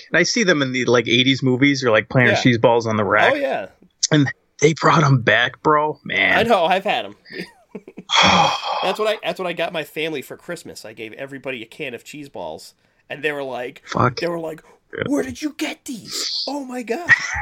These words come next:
Speaker 1: <laughs> Man, they're so good.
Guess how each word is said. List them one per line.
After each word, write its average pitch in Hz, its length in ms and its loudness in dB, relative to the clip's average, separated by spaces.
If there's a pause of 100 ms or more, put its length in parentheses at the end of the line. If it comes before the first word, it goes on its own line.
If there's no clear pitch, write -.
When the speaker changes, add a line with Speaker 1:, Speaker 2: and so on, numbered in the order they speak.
(1600)
Speaker 1:
<laughs> 190 120 0 (1300)
Man, 117 220 2
they're 98 100 -6
so 92 260 2
good. 95 360 0